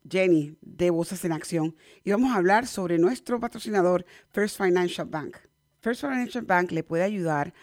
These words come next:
a quienes desean comprar su propia casa, pero no tienen un número de seguro social.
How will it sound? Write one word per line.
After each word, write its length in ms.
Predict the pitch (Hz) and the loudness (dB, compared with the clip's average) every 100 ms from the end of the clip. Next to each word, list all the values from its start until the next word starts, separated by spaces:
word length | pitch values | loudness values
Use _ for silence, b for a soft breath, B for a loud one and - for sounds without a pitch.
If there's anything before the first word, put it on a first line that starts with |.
| B - | B -10
a 100 | 156 | -8
quienes 380 | - 165 165 | 0 0 0
desean 420 | 165 156 - 247 262 | -4 -6 -4 -2 -2
comprar 440 | 175 165 - 190 | -6 -6 -4 -4
su 160 | - 233 | -4 -4
propia 320 | 202 208 196 | -4 -4 -2
casa, 440 | 165 151 - 147 b b - | -2 -2 -4 -10 b b -4
pero 200 | 175 180 | 0 2
no 160 | 190 | 0
tienen 280 | - 208 202 - | -4 -4 -4 -4
un 160 | 185 | -4
número 320 | 185 190 185 | -4 -4 -4
de 60 | 175 | -4
seguro 280 | 160 151 156 | -6 -6 -6
social. 440 | 151 - 123 143 | -8 -8 -10 -10